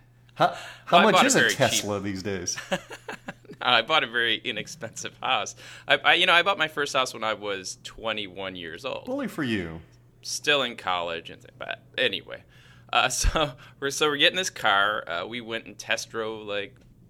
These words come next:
Speaker 2: I don't know, four different models, and now we got this one. But, uh, there's something about buying a car. I always feel like they're ripping me off.
Speaker 1: It's 'cause they are.
Speaker 2: Uh, really?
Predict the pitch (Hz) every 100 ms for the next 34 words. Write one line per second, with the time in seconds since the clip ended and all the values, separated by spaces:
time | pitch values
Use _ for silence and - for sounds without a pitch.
0 | _ - - - - - - 101 101 -
1 | 92 87 80 85 85 85 87 87 82 82
2 | 85 85 80 78 80 85 117 - - -
3 | - - - 185 - 262 196 151 165 190
4 | 175 175 143 113 135 156 - 160 143 135
5 | 135 117 107 120 117 101 92 73 69 -
6 | - 113 92 104 165 220 - - _ _
7 | _ _ _ _ _ _ - 95 - 110
8 | 135 185